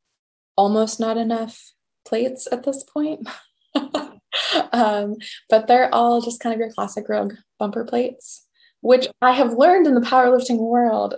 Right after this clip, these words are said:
that powerlifters do not like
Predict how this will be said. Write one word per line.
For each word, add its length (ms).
that 420
powerlifters 1000
do 240
not 420
like 460